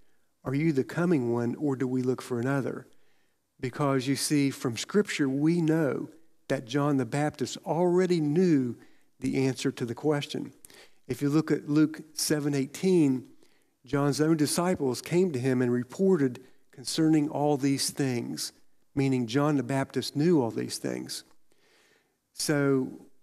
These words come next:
why does John ask the question? Well, remember where John the Baptist is at. He's in prison, and he knows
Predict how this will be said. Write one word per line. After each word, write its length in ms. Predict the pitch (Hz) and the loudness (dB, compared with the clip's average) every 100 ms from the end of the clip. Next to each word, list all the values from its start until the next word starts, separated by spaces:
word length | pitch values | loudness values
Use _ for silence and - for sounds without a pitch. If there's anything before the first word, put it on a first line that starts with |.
| _ _ _ | _ _ _
why 520 | 135 151 156 151 147 123 - - _ _ _ _ _ _ _ _ _ _ _ | -6 -2 0 0 -2 -6 -16 -20 _ _ _ _ _ _ _ _ _ _ _
does 180 | 131 117 | -20 -8
John 260 | 143 127 127 | -4 -2 -2
ask 280 | 123 113 | -4 -6
the 80 | - | -8
question? 580 | - 139 127 - - - - - _ _ _ _ _ | -4 -2 -2 -6 -12 -14 -18 -20 _ _ _ _ _
Well, 140 | - 123 | -4 0
remember 640 | 131 131 180 196 131 117 117 - - _ _ _ | 0 2 2 2 -2 -4 -8 -20 -20 _ _ _
where 140 | - 135 | -2 -2
John 260 | 135 135 | 0 0
the 80 | 131 | -2
Baptist 520 | 120 127 123 117 - | -2 -4 -4 -8 -10
is 120 | 113 117 | -6 -4
at. 300 | 120 107 - - - _ _ | -4 -6 -10 -20 -20 _ _
He's 260 | 143 123 | -8 0
in 140 | 147 135 | 2 0
prison, 600 | - 185 196 - - - - - _ _ _ _ | 2 2 2 0 -8 -12 -20 -20 _ _ _ _
and 120 | 135 110 | -8 -2
he 160 | 156 | 0
knows 480 | 143 147 151 147 - | 2 4 2 2 -6